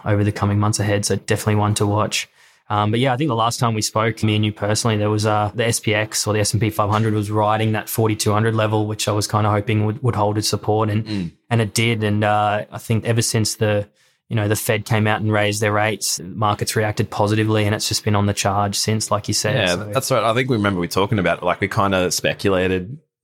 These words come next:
Speaker 2: at the time that a lot of the downside might have been priced in.
Speaker 1: Yeah.
Speaker 2: And anything else on top of that would have just been driven by just sentiment. And
Speaker 1: Yeah.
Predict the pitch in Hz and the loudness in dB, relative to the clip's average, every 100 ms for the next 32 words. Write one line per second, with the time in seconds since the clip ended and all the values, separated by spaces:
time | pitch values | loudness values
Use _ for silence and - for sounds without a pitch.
0 | - 92 92 - 90 87 82 82 - 92 | -4 -2 -2 0 0 2 2 0 0 0
1 | 90 90 85 78 80 92 92 87 85 87 | 2 2 0 0 0 0 0 0 0 0
2 | 85 87 - - - 92 101 120 120 107 | -2 -2 -2 -2 0 0 2 0 2 2
3 | 110 107 101 _ 90 90 87 90 107 113 | 2 0 -2 _ -2 0 0 -2 -2 0
4 | 104 104 92 90 - 87 87 82 90 87 | 0 2 2 2 0 0 0 0 0 0
5 | 85 - - 98 87 82 - 90 87 87 | -2 -6 -6 -2 0 0 -2 0 0 2
6 | 87 82 76 - - _ _ - - 82 | 0 0 0 -2 -8 _ _ -4 0 -2
7 | 82 92 85 - _ 104 104 101 101 | -2 -2 -4 -6 _ -2 0 0 -4